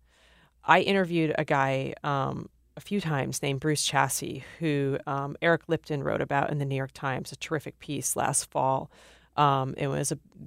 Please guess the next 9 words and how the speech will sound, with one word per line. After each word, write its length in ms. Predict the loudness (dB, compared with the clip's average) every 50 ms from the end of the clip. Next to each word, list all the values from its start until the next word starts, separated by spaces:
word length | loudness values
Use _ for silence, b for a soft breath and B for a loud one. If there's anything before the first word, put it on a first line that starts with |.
| -16 -16 -14 -6 0
after 360 | 0 2 2 0 -2 -4 -4
the 120 | -2 0
U 200 | 2 4 4 4
S 180 | 4 4 2 2
Right 180 | 0 0 0
to 100 | -2 -2
Know 160 | 0 2 2 0
campaign, 800 | 0 -2 -4 -4 -4 -6 -6 -4 -4 -2 -2 -4 -4 -6 -8 b b b b b b b -2
um, 460 | 0 2 2 2 2 0 -2 -4 -8